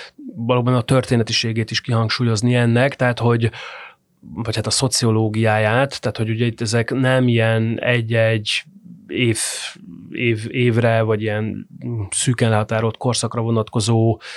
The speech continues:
tehát nem egy eseménytörténetről van szó, hanem inkább ilyen beágyazott nagy történeti folyamatok vizsgálatáról van szó. Egyébként azt gondolom, hogy ennek a könyvnek a történeti perspektívája még inkább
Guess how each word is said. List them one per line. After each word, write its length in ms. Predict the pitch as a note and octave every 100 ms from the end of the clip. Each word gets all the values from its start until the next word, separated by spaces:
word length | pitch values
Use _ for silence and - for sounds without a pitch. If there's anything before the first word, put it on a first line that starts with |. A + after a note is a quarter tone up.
| -
tehát 180 | - B2
nem 40 | B2+
egy 100 | C#3+
eseménytörténetről 920 | C3 C3 A#2 A2+ A#2 A2+ A2 A2+ A2
van 160 | A2
szó, 140 | G2+ C#3+
hanem 200 | B2 B2+
inkább 380 | D3+ C#3+ A#2+ A#2
ilyen 260 | A#2 A2+ A2 - _
beágyazott 680 | A#2 C#3+ C#3+ A#2+ A2+ A2 A2+
nagy 280 | A#2+ A2+ -
történeti 520 | A2 G2+ A2 F#2+ G#2
folyamatok 480 | - F2+ F#2 G2 -
vizsgálatáról 800 | G2+ - F#2 G#2 G#2+ G2+ G#2+ G#2+
van 200 | G#2 G#2
szó. 360 | - C#3 E3+ E3+ -
Egyébként 260 | A2+ B2
azt 140 | C#3 C#3
gondolom, 240 | C3 B2
hogy 100 | A#2+
ennek 240 | B2+ A#2+ A#2
a 80 |
könyvnek 380 | - C3 B2 A2+
a 60 | A2
történeti 420 | A#2+ A2+ A2 G#2+
perspektívája 640 | A2+ A2+ - A2+ A#2+ A#2
még 200 | A#2 A#2+
inkább 520 | D3+ C3+ A2+ A2+ A#2